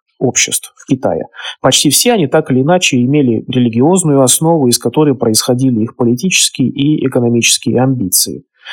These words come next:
Со временем, разумеется, кое-какая специализация произошла, но детально разбираться в типологии, я думаю, для нас сейчас не имеет никакого смысла. Это всё-таки тема для диссертации, ну или как минимум для дипломной работы в институте.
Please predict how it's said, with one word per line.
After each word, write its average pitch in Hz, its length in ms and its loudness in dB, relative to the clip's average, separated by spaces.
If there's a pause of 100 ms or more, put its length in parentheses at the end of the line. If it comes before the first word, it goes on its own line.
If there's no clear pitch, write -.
Со - 180 2
временем, 190 360 2
разумеется, 135 520 2
кое-какая 147 420 0
специализация 139 880 0
произошла, 135 880 0
но 180 240 2
детально 147 440 2
разбираться 123 500 0
в - 60 -12
типологии, 131 760 0
я 117 120 2
думаю, 123 360 0
для 120 160 -2
нас 143 180 0
сейчас - 480 -2
не 120 140 0
имеет 123 260 0
никакого 123 380 -2
смысла. - 500 -2 (400)
Это 143 140 0
всё-таки 147 260 -4
тема 147 280 0
для 117 440 0
диссертации, 127 720 0
ну 127 140 0
или 147 100 2
как 127 200 -6
минимум 131 440 0
для 117 280 2
дипломной 120 480 0
работы 120 440 0
в 110 60 -4
институте. - 580 -4